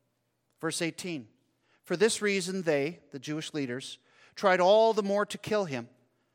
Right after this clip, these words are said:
Not only was he breaking the Sabbath by healing on it, but he was even calling God his own Father,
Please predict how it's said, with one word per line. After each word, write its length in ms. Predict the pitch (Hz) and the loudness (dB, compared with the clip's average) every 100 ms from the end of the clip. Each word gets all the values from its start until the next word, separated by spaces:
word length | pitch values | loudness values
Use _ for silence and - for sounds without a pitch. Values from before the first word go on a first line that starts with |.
| _ _ _ - | _ _ _ 2
Not 160 | 175 | 4
only 220 | 247 240 220 | 4 2 2
was 160 | 214 | 2
he 100 | 202 | 0
breaking 440 | 147 196 202 190 170 | 0 2 2 -2 -4
the 100 | 156 | -2
Sabbath 640 | - 202 170 135 - - | 2 4 4 2 -4 -6
by 140 | 151 139 | -4 -4
healing 420 | - 190 165 139 | -4 -4 -4 -4
on 160 | 123 | -6
it, 120 | 127 - _ _ _ _ _ _ - | -8 -10 _ _ _ _ _ _ -6
but 120 | 165 | -4
he 160 | 202 | -2
was 240 | 185 156 - _ - | -2 -2 -8 _ -6
even 320 | 226 254 269 | -2 0 -2
calling 420 | 254 233 220 220 | 0 2 2 0
God 280 | 185 170 165 | 2 2 2
his 180 | 160 151 | 0 -6
own 180 | 151 143 | -4 -6
Father, 540 | - 202 190 131 120 | -4 -2 0 -2 -4